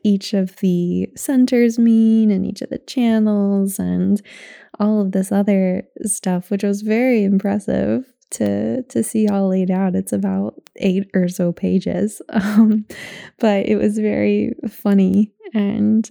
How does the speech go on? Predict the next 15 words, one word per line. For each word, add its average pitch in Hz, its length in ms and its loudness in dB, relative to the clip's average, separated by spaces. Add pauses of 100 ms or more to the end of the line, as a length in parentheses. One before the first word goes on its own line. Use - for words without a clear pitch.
entertaining, 196 800 2
to 240 120 -4
say - 180 -4
the 208 120 -4
least, 196 440 -2
to 208 120 0
see 202 580 -2 (600)
that 208 200 2
she 202 140 0
had 180 100 2
done 180 220 0
all 226 180 -2
of 233 60 -4
that - 180 -6
research. - 680 -4